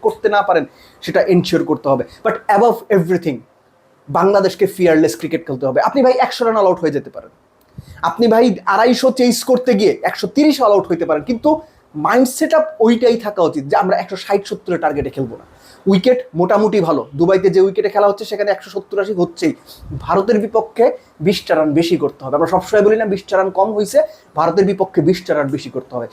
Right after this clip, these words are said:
ভাই, আমরা দুইশো করবো প্রয়োজনে। এই মাইন্ড সেট আপ থাকা উচিত। তানজিদ তামিমের এই মাইন্ড সেট আপ থাকা উচিত, সাইফের এই মাইন্ড সেট আপ থাকা উচিত,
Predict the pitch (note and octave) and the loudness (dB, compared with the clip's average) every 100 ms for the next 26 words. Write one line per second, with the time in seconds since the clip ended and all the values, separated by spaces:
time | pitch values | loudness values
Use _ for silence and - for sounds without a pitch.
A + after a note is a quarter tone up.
0 | - - F#3 F#3+ E3+ E3+ F3+ C#3+ B2+ A2+ | -16 -2 2 2 2 2 2 0 -4 -8
1 | _ D3 B2 G#2+ - _ _ _ _ _ | _ -8 -8 -10 -18 _ _ _ _ _
2 | _ _ _ - B3+ C4 G#3 G3+ G#3 G3 | _ _ _ 2 2 2 0 -2 -2 -4
3 | G3 F#3+ F#3 D3+ - A#2 - _ - F#3+ | -4 -4 -2 -2 -4 -16 -16 _ 0 4
4 | F3+ A3+ A3+ G#3 G#3 F#3+ F#3+ F3+ F3+ F#3 | 4 2 0 0 2 2 0 -4 -2 -4
5 | - F3+ F3+ F3+ F#3 G3 _ _ - - | -4 -6 0 0 0 -8 _ _ -10 0
6 | G#3+ B3 B3+ A#3 G#3 G3 F#3 F3+ F#3 F3+ | 2 4 4 4 2 -2 -4 -8 -8 -6
7 | F3+ F3+ E3+ | -2 -2 0